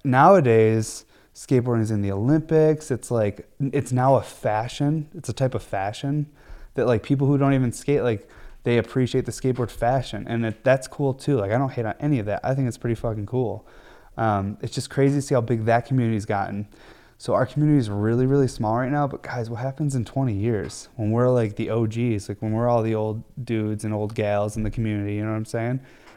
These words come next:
Like, what's it gonna be then? How big is it gonna be? What are th-, what's some of this glass gonna be worth from the early time when things were still illegal or small? Like, I don't know. I think shit's gonna be wild.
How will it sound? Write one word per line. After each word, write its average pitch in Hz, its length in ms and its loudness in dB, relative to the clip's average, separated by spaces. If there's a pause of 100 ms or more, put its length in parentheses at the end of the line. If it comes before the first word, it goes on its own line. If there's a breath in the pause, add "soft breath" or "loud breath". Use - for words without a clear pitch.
(160 loud breath)
Like, 107 400 -2 (560 soft breath)
what's 131 340 0
it 117 80 -2
gonna 123 160 0
be 117 100 2
then? 123 200 0
How 117 160 2
big 117 260 2
is 117 80 0
it 98 100 -2
gonna 101 200 -4
be? 101 120 -4
What 117 220 2
are 160 80 2
th-, 156 100 -2
what's 151 260 0
some 165 240 2
of 156 100 4
this 147 160 0
glass 127 320 0
gonna 143 180 2
be 117 100 2
worth 113 380 0
from 110 160 -2
the 107 120 -2
early 120 380 0
time 113 440 -4
when 107 160 -6
things 113 320 -4
were 107 80 -4
still 110 340 -4
illegal 107 640 -4 (320 loud breath)
or 107 200 0
small? 110 680 0
Like, 101 340 -4 (920 soft breath)
I 160 140 4
don't 113 180 2
know. 113 300 2
I 123 140 2
think 135 280 2
shit's - 360 -4
gonna 117 160 0
be 107 120 0
wild. 98 680 0